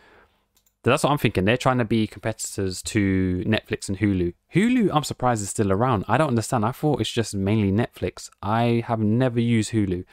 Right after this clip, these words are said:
I've heard of them. I know it's more based for,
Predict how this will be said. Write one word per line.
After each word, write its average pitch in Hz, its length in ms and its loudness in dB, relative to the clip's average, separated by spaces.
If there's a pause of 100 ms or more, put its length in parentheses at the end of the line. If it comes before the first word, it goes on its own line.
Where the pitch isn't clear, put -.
(240)
I've - 120 -10
heard 131 220 0
of 113 80 -2
them. 117 240 0 (420)
I 117 60 0
know 139 160 4
it's 160 140 0
more 151 160 2
based 135 260 0
for, 113 460 2